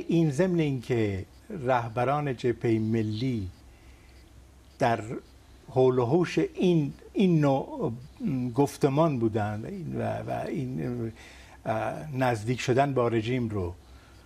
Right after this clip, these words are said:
اه، طرد می‌کردن، در طرز فکر جوان‌ها یک تحول مهمی پیش اومد.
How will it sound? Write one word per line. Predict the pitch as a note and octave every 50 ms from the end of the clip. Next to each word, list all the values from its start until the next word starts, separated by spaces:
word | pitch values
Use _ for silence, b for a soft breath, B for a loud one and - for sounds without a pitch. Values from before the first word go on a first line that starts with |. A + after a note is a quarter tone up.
| B B B B B - - -
اه، | B2+ A2 G#2+ G2+ G2+ G#2+ - G#2+ - - - -
طرد | - - D3+ D#3 D#3 D3 B2+ -
می‌کردن، | B2 A#2 A#2+ A2+ - B2 A2 G#2 G2+ G2 A#2 A#2 B2 C3 C3 C#3+ E3 - - - - - - - - - - - - - - -
در | - C#3 C3+ C3 B2+ - - -
طرز | - C#3+ C3+ A#2 A2+ C3
فکر | C3 - - F#3 F3+ - F#3 F#3 D#3+ -
جوان‌ها | - C#3 C3 B2 A2+ C3 B2+ C3+ B2 D3+ G#3 G#3
یک | E3 C3+ A#2 G#2+
تحول | - B2 A2 G#2+ G2+ G2 G#2 G#2+ G#2
مهمی | G#2+ G#2+ G#2+ A2 G#2+ G#2+ G2+
پیش | - A2 - -
اومد. | A2 A2 - -